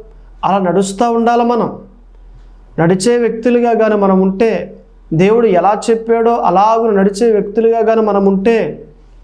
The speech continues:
నిశ్చయముగా దేవుడు దీవిస్తాడు. నిశ్చయముగా. "ఇంకా రావట్లేదండి ఆశీర్వాదం, దేవుడైతే వాగ్దానం ఇచ్చాడండి, ఇంకా దేవుడు కార్యాలు చేయట్లేదండి,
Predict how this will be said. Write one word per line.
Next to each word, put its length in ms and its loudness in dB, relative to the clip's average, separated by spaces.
నిశ్చయముగా 720 0
దేవుడు 320 2
దీవిస్తాడు. 640 -2
నిశ్చయముగా. 840 0
"ఇంకా 240 -2
రావట్లేదండి 680 0
ఆశీర్వాదం, 680 -2
దేవుడైతే 480 2
వాగ్దానం 600 0
ఇచ్చాడండి, 760 0
ఇంకా 240 0
దేవుడు 720 0
కార్యాలు 380 2
చేయట్లేదండి, 1120 0